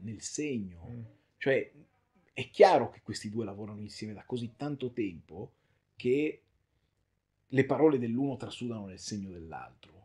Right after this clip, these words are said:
Speaker 2: Che è
Speaker 1: Ed
Speaker 2: quello
Speaker 1: è
Speaker 2: che si sente con Muñoz e Sampaio.
Speaker 1: È, è quello che si sente con
Speaker 2: Sì,
Speaker 1: Muñoz
Speaker 2: sì.
Speaker 1: Sampaio. Eh, se, Sampaio, scusami,
Speaker 2: Ma
Speaker 1: se,
Speaker 2: non
Speaker 1: se
Speaker 2: so
Speaker 1: mi
Speaker 2: come si dice.
Speaker 1: Sampaio, credo. Eh, se, se lo dice Muñoz, dice, Muñoz dice Sampaco.
Speaker 2: Ah.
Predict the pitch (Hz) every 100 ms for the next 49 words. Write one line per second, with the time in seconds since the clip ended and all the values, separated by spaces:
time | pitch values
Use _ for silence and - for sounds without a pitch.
0 | _ _ _ - 139 143 139 120 - 117
1 | 120 113 104 101 101 101 104 101 95 95
2 | 98 95 90 90 87 - - - - 247
3 | 285 226 147 165 156 131 135 131 117 120
4 | 117 131 - 78 - _ _ - 117 127
5 | 131 127 120 113 - 85 98 107 98 -
6 | 104 - 67 80 87 - 80 80 78 147
7 | 135 92 95 107 107 104 107 101 - -
8 | - 131 120 104 85 - 87 104 87 -
9 | _ _ _ _ - 110 110 120 117 123
10 | 113 135 135 139 139 135 151 156 151 -
11 | 113 110 123 110 104 101 92 92 95 _
12 | _ 117 113 139 139 - 110 104 117 104
13 | 95 92 87 - 98 90 85 - 87 _
14 | _ 113 117 107